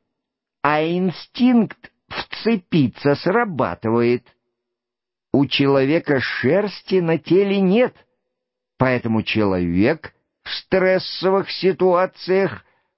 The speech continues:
вцепляется в ту шерсть, что осталась у волосы. Отсюда выражение «рвать на себе волосы».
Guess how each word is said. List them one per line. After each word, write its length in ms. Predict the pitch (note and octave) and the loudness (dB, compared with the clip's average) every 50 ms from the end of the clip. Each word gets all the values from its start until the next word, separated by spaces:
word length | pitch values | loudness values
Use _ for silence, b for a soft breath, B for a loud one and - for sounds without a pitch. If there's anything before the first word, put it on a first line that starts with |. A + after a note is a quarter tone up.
| _ | _
вцепляется 1000 | - - - - - G3 F3+ C3+ F3+ F3+ F3+ F3 E3 D#3 D3+ - - - D3 C#3+ | -12 -10 -6 -2 -2 -2 0 0 0 2 2 4 2 2 0 -2 -2 -2 0 0
в 200 | B2+ - - - _ - | 0 -2 -8 -18 _ 0
ту 340 | D3 D3+ E3 F#3 G3+ A3 | 2 2 4 4 2 0
шерсть, 640 | F3 - - - G#3 A3+ A#3 A#3 G3+ - - _ - | -2 0 0 2 2 4 2 0 -2 -6 -12 _ -14
что 380 | - - - - - D3 G3 | -14 -14 -8 -2 0 0 2
осталась 800 | A#3 A#3+ - - - - - A#2+ A2 G#2+ A2 A#2+ B2+ B2 - - - _ | 2 0 -2 -6 -12 -8 -4 -2 -2 0 0 0 -2 -2 -4 -8 -10 _
у 80 | - F3 | -2 -2
волосы. 960 | F#3 G3 G3 G#3 G#3+ G3+ E3+ D3+ D3 D3 D3 C#3+ - - - D3 D3+ D3 C#3 _ _ _ _ _ _ _ _ _ _ _ _ _ _ _ _ _ _ | 0 0 -2 0 2 2 2 2 2 0 0 -2 -4 -6 -4 -2 -2 -2 -4 _ _ _ _ _ _ _ _ _ _ _ _ _ _ _ _ _ _
Отсюда 640 | - B2+ C#3 C#3 - - - - E3+ G3+ G3 F3+ F3 | -2 -2 -2 -2 -6 -8 -2 0 2 2 4 2 2
выражение 920 | D#3+ D#3 D3+ D3+ C#3+ C3+ A#2+ D#3 G#3 A#3 A#3+ A#3+ B3 A#3+ A#3+ A#3+ A#3 - - _ _ - | 2 2 2 2 0 0 2 2 2 2 2 0 0 0 0 0 0 -2 -4 _ _ -4
«рвать 800 | D#3+ D3+ D3+ D#3 D3+ D3+ D3+ C#3+ C#3 C#3 D3 E3 G3 A3 F3+ _ - | -2 0 0 0 0 0 0 0 0 0 2 0 0 -2 -4 _ -10
на 160 | A#3 G#3 F3 | -8 -6 -6
себе 340 | B2 - A2+ G2+ F#2+ A#2 C#3 | -4 -4 -4 -2 0 0 0
волосы». 640 | C#3+ G#2+ F#2 F2 F2+ F#2 F2 - - F#2 F2 E2+ | 0 0 -2 -2 -2 -2 -4 -4 -6 -8 -8 -8